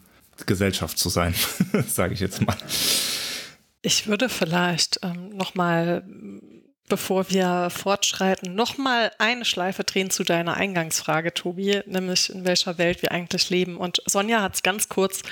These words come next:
Speaker 2: ähm, angerissen, das Thema Schlachthöfe. Und ich finde, wir müssen dieses Unterdrückungsmerkmal oder diesen Unterdrückungsmechanismus auch einmal benennen, nämlich neben denen, die wir jetzt schon genannt haben, ähm,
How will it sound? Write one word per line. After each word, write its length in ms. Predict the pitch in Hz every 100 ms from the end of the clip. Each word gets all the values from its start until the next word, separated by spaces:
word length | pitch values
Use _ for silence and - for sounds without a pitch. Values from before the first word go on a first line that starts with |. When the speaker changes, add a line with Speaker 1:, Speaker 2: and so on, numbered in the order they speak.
| - - - - -
Speaker 2:
ähm, 220 | - 175 180
angerissen, 800 | 185 196 190 180 - 180 175 175
das 180 | 175
Thema 300 | - 180 175
Schlachthöfe. 1000 | 156 - 180 - - 170 160 - 165 170
Und 180 | 170 170
ich 100 | 175
finde, 340 | - 190 175 165
wir 100 | 175
müssen 300 | 180 - 175
dieses 340 | 175 190 -
Unterdrückungsmerkmal 1800 | 180 180 - 190 - 180 - - - - _ 208 185 175 175 - 170 160
oder 180 | 165 170
diesen 500 | 175 175 170 170 -
Unterdrückungsmechanismus 1300 | 180 175 175 185 190 180 - 180 180 190 - 175 -
auch 160 | 170
einmal 320 | 175 180 185 175
benennen, 520 | 175 180 190 175 185 - - - - -
nämlich 300 | 180 180 190
neben 280 | 190 185
denen, 260 | 175 185 185
die 140 | 185
wir 80 | 170
jetzt 240 | 170 - -
schon 240 | 185 170
genannt 480 | 175 202 208 208 -
haben, 320 | 175 175 170 - - - - -
ähm, 440 | 165 165 165 165